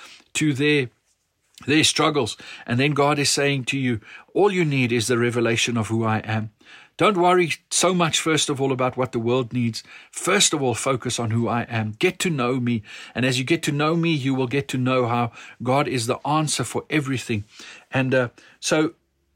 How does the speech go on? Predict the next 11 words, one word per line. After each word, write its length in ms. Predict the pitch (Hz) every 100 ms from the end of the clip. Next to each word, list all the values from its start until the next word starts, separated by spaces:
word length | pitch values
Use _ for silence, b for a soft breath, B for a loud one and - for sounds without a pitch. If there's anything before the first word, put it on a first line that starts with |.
| _
every 220 | 185 196 185
week 240 | 175 160
we're 100 | 156
going 220 | 160 156
to 80 | 147
finish 360 | - 180 165 -
our 140 | 143
message 400 | 131 139 147 131
with 160 | 127 131
an 100 | 120
activation. 760 | 147 - 131 117 120 - 113